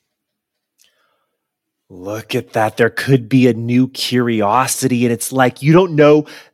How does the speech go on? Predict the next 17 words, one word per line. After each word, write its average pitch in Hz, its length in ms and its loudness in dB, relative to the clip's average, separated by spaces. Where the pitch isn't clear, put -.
the 143 140 4
seeds 175 360 -2
that 175 100 2
you're 151 140 0
planting. 151 600 -2
You 139 140 -4
know, 151 120 4
you 151 220 -2
don't 160 320 0
know 135 560 -2
that. 117 500 -8
I 117 160 -6
needed 127 320 -6
to 110 60 -8
hear 101 220 -10
that 92 240 -10
today. 82 460 -14